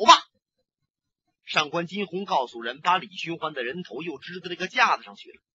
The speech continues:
然后他告诉贺子安，先回到炉棚里边歇息一会儿，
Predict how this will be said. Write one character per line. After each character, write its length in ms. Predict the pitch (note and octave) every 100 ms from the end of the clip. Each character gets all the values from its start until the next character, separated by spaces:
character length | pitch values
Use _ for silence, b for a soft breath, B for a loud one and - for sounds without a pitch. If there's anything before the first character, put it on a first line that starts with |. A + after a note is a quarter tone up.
| _ b b b
然 260 | - G3 G#3+
后 260 | G3+ F3 _ _ _ _ _ _
他 120 | B2+
告 260 | B2 D#3 B2+
诉 160 | C3
贺 400 | C3 - - C#4+
子 160 | E3+ -
安， 240 | - - -
先 520 | - - A#3+ C#4 D4 A#3+
回 340 | - F3+ B3
到 120 | A3+
炉 340 | C3+ D#3+ A3+ C#4
棚 220 | G3 B3+
里 120 | G#3
边 120 | G3
歇 360 | D#3 - E4+ E4+
息 320 | E4 F4+ F4+ _ _
一 340 | D#3+ E3 A#3 F#4+
会 100 | - - A4+
儿， 160 | -